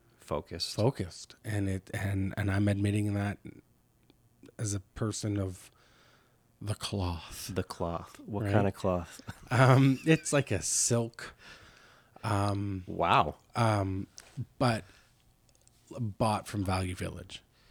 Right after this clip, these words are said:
Speaker 1: It's Tuesday.
Speaker 2: It
Speaker 1: It's
Speaker 2: is
Speaker 1: Senior's Day.
Speaker 2: <laughs> Senior's Day at, at Value Village.
Speaker 1: Oh, crazy. Which then leads to the fun aspect of things. I, I think that's really important too.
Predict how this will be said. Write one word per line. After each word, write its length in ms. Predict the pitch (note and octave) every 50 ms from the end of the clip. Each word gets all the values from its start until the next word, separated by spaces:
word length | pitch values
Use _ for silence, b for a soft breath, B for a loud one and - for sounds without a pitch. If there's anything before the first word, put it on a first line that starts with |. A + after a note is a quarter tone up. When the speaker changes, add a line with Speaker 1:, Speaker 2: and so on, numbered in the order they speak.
| b b b b b b b b b b _ _ _ _ _ _ _ _ _
Speaker 1:
It's 160 | - - -
Tuesday. 460 | - - C3 C3+ C3 - - F#2+ A#2 -
Speaker 2:
It 100 | - C3+
Speaker 1:
It's 80 | B2 B2
Speaker 2:
is 100 | A2+ B2+
Speaker 1:
Senior's 440 | - C3+ B2 B2+ C#3+ C#3+ C#3+ B2 A#2+
Day. 200 | - F#3+ G3 D#3
Speaker 2:
<laughs> 60 | C3
Senior's 340 | C3+ E3 D#3 D3 D#3 D3+ C3+
Day 220 | - B2+ A2+ G#2+ G#2
at, 100 | G2+ - - _ -
at 140 | A2+ G#2 F#2
Value 320 | F#2+ G2 F#2+ G2 G2 F#2
Village. 360 | F2+ F#2+ G#2 G2+ F#2+ - - B G3+ G3+ F#3 F#3 F#3 F3 B - -
Speaker 1:
Oh, 1000 | C3 C3 C3+ C3 B2+ B2 A#2+ A#2+ A2+ A2 G#2 G2+ G2 F#2+ F#2 F#2 F#2 F#2 F#2 F#2 -
crazy. 680 | - - - - F2 E2 F2+ F#2 F2+ F2+ F2+ F2+ - -
Which 340 | - C3+ C#3+ C#3 - - - -
then 360 | A#2+ A2+ B2+ C3 D3 D3 C3
leads 280 | A2 G2 G2 F#2+ - -
to 340 | - F2+ D2+ C#2+ D#2 A2 - b b b b b b b b b b _ _ _ _ _ -
the 120 | G#2+ G#2
fun 260 | - - G#2+ F2+ D#2+
aspect 480 | D2 - - - - - - - - -
of 80 | - -
things. 300 | - - - - - -
I, 180 | E2 G2 G2+ -
I 40 | A#2
think 160 | G#2+ C3+ B2
that's 220 | G#2+ G2 - - G2
really 200 | F2 E2 E2+ E2
important 420 | E2 E2+ - F2+ E2+ D2+ E2+ E2+
too. 240 | - - G2+ G2+